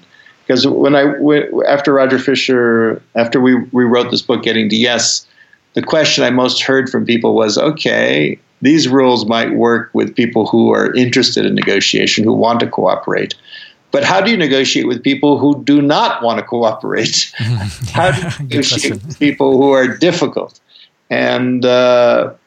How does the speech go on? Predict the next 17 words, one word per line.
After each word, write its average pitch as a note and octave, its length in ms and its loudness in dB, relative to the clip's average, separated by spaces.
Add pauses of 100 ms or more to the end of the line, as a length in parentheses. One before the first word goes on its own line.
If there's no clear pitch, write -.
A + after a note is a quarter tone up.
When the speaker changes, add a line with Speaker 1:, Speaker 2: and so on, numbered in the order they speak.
(120)
Speaker 1:
after C3 300 0
ten C#3 280 -2
years, D3 220 2
I B2 120 2
wrote A#2+ 240 2
a A#2+ 60 0
book C3 260 -2
called A2 380 -2 (440)
Getting B2+ 400 0
Past A#2 440 -2
No, B2 480 0 (380)
you A#2 100 -4
know, G#2 360 -6
negotiating B2 680 0
with A2+ 140 0
difficult A#2 460 -2
people, D3+ 460 0